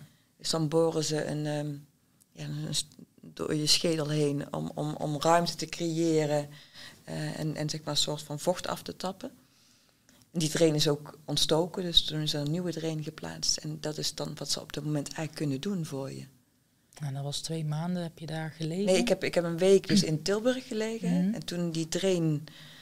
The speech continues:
Speaker 1: toen dat veilig was, toen ben ik weer teruggebracht naar, eh, naar Eindhoven.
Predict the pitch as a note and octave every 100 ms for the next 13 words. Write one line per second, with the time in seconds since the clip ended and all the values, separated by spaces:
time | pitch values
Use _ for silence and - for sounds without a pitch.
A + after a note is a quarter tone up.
0 | - - E3 E3 F3 - - E3+ F3+ A3+
1 | - F#3+ G3+ - - - E3+ E3+ E3+ D#3+
2 | E3 - D#3+ D#3+ D#3 D3+ D3 D3+ D3 D#3
3 | D3+ D3+ - F#3+ G3 F#3+ F#3+ G3